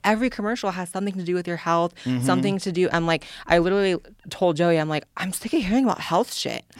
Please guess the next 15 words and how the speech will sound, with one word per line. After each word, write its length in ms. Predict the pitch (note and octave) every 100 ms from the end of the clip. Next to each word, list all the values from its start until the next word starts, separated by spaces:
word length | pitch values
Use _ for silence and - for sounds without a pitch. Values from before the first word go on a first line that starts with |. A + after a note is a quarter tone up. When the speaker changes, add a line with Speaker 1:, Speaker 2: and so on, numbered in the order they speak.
| F3+ -
Speaker 1:
Like, 100 | G3+
I 60 | A3
don't 120 | D4+
wanna 140 | D4+
hear 280 | C#4+ B3 D#4+
about 240 | A3 D3+ -
health 220 | - -
shit. 120 | -
I 40 |
don't 80 | -
wanna 100 | G#3+
hear 60 | A3
about 160 | G#3+ F#3+
medication." 640 | - G#3 G3+ G3+ G3 F#3+ - - -
Like, 340 | - E3 E3